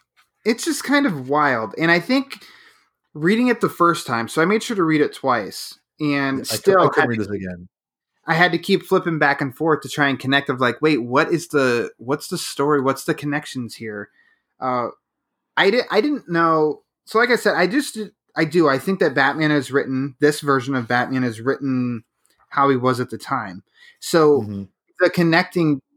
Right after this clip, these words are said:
Speaker 1: the connective tissue is with, with Punisher and Jigsaw and,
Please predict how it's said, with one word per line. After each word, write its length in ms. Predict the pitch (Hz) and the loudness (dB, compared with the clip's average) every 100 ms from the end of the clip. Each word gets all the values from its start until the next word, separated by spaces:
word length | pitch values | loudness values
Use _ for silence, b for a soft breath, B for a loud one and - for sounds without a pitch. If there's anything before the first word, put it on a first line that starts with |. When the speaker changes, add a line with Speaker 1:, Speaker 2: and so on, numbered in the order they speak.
| - | -4
Speaker 1:
the 80 | |
connective 400 | 151 160 170 156 | 0 0 0 -4
tissue 440 | 127 175 170 147 127 | -4 -4 0 0 0
is 140 | 120 | -2
with, 300 | 123 127 120 - - _ _ - | -2 -2 -2 -6 -20 _ _ -4
with 240 | 147 143 | -2 -2
Punisher 480 | - 190 202 - 127 | -2 0 0 -2 -6
and 180 | 117 117 | -6 -6
Jigsaw 520 | 123 160 - 131 113 | -2 -2 -2 -6 -6
and, 400 | 101 117 110 104 | -8 -10 -12 -14